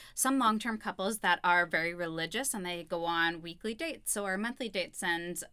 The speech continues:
you, we love that. But in terms of, uh,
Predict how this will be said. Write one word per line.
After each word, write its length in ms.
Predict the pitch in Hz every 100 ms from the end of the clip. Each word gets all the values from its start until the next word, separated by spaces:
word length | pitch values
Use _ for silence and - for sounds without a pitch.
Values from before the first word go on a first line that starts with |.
| -
you, 240 | 143 190 185
we 100 | 208
love 280 | 196 175 -
that. 280 | 156 151 -
But 440 | 175 170 - - - - - -
in 140 | 214
terms 380 | 208 208 190 190
of, 480 | 196 185 180 175 -
uh, 420 | 175 160 160 160